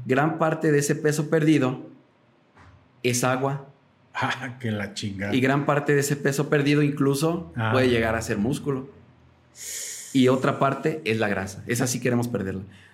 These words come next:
Speaker 1: Ya han hecho comparativas en estudios donde una dieta nada más, este, ahora sí que con déficit calórico,
Speaker 2: Ajá.
Speaker 1: bien balanceada en carbohidratos, balanceada en todo, una dieta tradicional, que
Speaker 2: Ujú.
Speaker 1: tiene todos los nutrientes,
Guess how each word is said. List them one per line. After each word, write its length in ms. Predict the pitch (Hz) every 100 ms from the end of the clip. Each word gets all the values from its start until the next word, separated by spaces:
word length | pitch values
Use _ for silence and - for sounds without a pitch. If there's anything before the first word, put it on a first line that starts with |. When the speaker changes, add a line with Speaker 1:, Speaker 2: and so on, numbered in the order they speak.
| - - _ _
Speaker 1:
Ya 200 | 127 135
han 100 | 160
hecho 220 | 165 185
comparativas 640 | 156 127 123 117 135 156 151
en 100 | 131
estudios 480 | 120 147 147 147 127
donde 200 | 110 110
una 140 | 131
dieta 380 | 131 143 135 120
nada 280 | 113 120 127
más, 320 | 127 127 - 107
este, 460 | - - 95 90
ahora 160 | 92 113
sí 160 | 113 113
que 340 | 120 104 87
con 160 | 107 104
déficit 380 | 113 117 123 -
calórico, 560 | 110 107 113 107 - - _ 110
Speaker 2:
Ajá. 140 | 104
Speaker 1:
bien 160 | 113 127
balanceada 400 | 120 113 120 120
en 60 |
carbohidratos, 560 | 117 104 104 110 117 123
balanceada 380 | 107 101 98 113
en 80 | 113
todo, 220 | 120 120 120 - -
una 140 | 160
dieta 300 | 160 160 160
tradicional, 520 | 127 110 98 90 87 - - - - 101
que 60 | 98
Speaker 2:
Ujú. 40 | 107
Speaker 1:
tiene 180 | 117
todos 240 | 123 135 156
los 80 | 131
nutrientes, 560 | 110 101 95 87 -